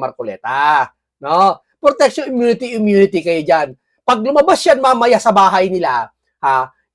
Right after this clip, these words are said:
pwede niya bang sabihin dun sa babaril sa kanya, "Oy, may immunity ako sa Senate"? Pwede ba yon? Barilin niya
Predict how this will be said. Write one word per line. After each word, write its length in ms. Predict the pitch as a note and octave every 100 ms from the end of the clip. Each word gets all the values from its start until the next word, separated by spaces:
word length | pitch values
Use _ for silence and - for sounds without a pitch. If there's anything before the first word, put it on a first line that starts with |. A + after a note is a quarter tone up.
| _
pwede 240 | B3+ B3+
niya 80 | C4
bang 160 | B3+ B3
sabihin 400 | B3 G#3 A3+ G#3+
dun 160 | A#3
sa 160 | A3 G#3
babaril 320 | F#3+ F3 G3+
sa 160 | F#3+ G#3
kanya, 240 | E3+ A3+ C4
"Oy, 80 | C#4+
may 160 | B3+
immunity 480 | B3+ A#3+ B3 B3 B3
ako 240 | A3 G#3+ A3
sa 160 | A#3
Senate"? 240 | G#3 E3+ - _ _ _ _ _
Pwede 240 | A#3 A#3 B3
ba 160 | A3
yon? 320 | G3 A3+ C#4 - _ _ -
Barilin 480 | F#3+ A3 A#3+ E4
niya 80 | F4